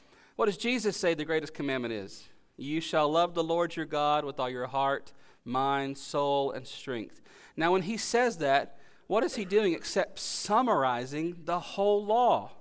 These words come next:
He's summarizing all the commandments. But then he also says this, "The second is like it.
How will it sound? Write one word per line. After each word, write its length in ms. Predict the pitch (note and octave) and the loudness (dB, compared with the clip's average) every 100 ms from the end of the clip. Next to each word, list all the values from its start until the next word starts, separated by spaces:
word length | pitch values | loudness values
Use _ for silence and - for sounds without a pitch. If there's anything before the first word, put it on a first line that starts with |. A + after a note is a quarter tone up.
| - - _ _ - - | -20 -20 _ _ -18 -6
He's 180 | A3 - | -4 0
summarizing 800 | C4 D4+ C4 G#3 F3 D3+ C#3 C3+ | 2 4 4 4 2 0 -4 -2
all 300 | F3 A#3 D4 | 4 8 8
the 80 | B3+ | 6
commandments. 800 | - D#3+ C3+ G#2+ F#2 - - - - _ _ _ _ _ _ _ | 0 -2 0 -2 -6 -12 -16 -18 -20 _ _ _ _ _ _ _
But 160 | C#3+ D3+ | -6 -2
then 140 | G3 | 0
he 100 | G#3 | 4
also 300 | F#3+ A3 F3 | 4 4 0
says 340 | C#3+ - B2+ C3 | -6 -4 -4 -2
this, 420 | E3+ B2 - - - | -2 -2 -4 -14 -12
"The 80 | |
second 440 | B2 - G3 E3+ - | -4 -2 -2 -4 -8
is 180 | B2 - | -10 -2
like 280 | C3+ D3 | -2 -2
it. 100 | G2+ | -6